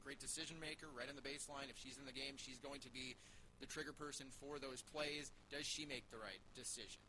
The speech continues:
You know, does the defense get lost? Western Carolina definitely, um, has had defense be the better side of things. You're right, Andrea Martin-Ruiz, um,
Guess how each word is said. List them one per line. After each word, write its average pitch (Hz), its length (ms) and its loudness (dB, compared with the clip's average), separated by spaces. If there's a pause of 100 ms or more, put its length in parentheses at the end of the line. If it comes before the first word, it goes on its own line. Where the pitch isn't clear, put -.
(120)
You 110 80 -6
know, 104 160 -8
does 156 240 2
the 147 80 -2
defense 131 480 -2
get - 240 -6
lost? - 400 -4
Western 147 240 0
Carolina 139 400 2
definitely, 180 400 0 (400)
um, 120 160 0 (160)
has 120 160 2
had 110 320 0 (160)
defense 123 320 -4
be 127 160 -4
the 110 80 -6
better 113 240 2
side 101 320 -2
of 95 160 -6
things. 95 160 -6
You're 143 160 2
right, 156 80 10
Andrea 127 320 -2
Martin-Ruiz, 131 640 -2 (240)
um, 117 320 2